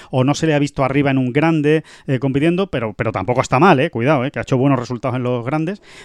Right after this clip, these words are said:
pero, pero que sí, que sí, que debe ser, que sus resultados no, no son fruto de la casualidad, ni mucho menos, ¿eh? Que ganar en el L P G A Tour,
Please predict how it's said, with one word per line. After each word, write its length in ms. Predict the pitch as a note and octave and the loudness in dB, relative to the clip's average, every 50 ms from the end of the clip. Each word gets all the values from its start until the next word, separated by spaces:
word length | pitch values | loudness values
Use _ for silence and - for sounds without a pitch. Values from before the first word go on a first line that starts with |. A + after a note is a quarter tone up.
| - - | -6 -4
pero, 300 | C#3+ B2+ B2+ B2+ B2+ - | -2 0 0 -2 -4 -2
pero 240 | - C#3 B2+ A#2 A2+ | 0 0 0 0 0
que 120 | - A2+ G2 | -4 -4 -4
sí, 140 | - F3 | -2 -2
que 100 | D#3+ D#3+ | -2 -2
sí, 160 | - D#3+ F#3+ F3 | -2 -2 -4 -6
que 140 | - G#2+ | -6 -10
debe 220 | G2 G#2+ A2 A#2 A#2+ | -8 -6 -6 -6 -6
ser, 420 | - - B2+ C3 D3+ E3 C#3 B2+ | -4 -2 0 0 2 0 0 -2
que 100 | B2 B2 | -4 -2
sus 140 | G#2+ B2+ A2+ | -2 -2 -2
resultados 480 | A2+ A2+ - A#2 G2+ - C3+ C#3+ D3+ D3+ | -2 -4 -8 -8 -6 -2 -2 0 2 2
no, 460 | E3 D3+ C3+ B2 A#2+ A#2 A#2 B2+ C#3 | 2 2 2 2 0 -2 -4 -6 -6
no 120 | C#3+ C3+ | -8 -8
son 200 | B2+ - C#3 A#2+ | -6 -6 -8 -6
fruto 240 | - D3 C#3 - B2+ | -4 -4 -4 -2 -2
de 60 | A#2+ | -4
la 80 | A#2+ A#2+ | -4 -4
casualidad, 360 | A#2 A2 A#2+ A#2 A#2 B2+ D3+ - | -6 -6 -6 -6 -6 -6 -6 -6
ni 160 | C#3+ B2 B2 | -6 -4 -2
mucho 260 | B2 B2+ - - C#3 | -2 -2 -2 -2 -2
menos, 260 | A#2+ G#2 F2+ F2+ F2+ | -2 -4 -6 -8 -10
¿eh? 120 | G#2 C#3 - | -12 -8 -6
Que 100 | B2+ A#2+ | -4 -4
ganar 300 | G#2+ G#2+ A#2 C#3 D#3 E3+ | -2 -2 -2 -2 0 0
en 60 | E3 | 0
el 100 | D#3 D3 | 0 0
L 120 | D3 C#3+ D3 | 0 -2 -2
P 80 | C#3 D3+ | -2 -4
G 100 | - C3+ | -4 -6
A 80 | B2 A2 | -6 -2
Tour, 220 | - D3 E3 F3+ | -2 -2 -2 -4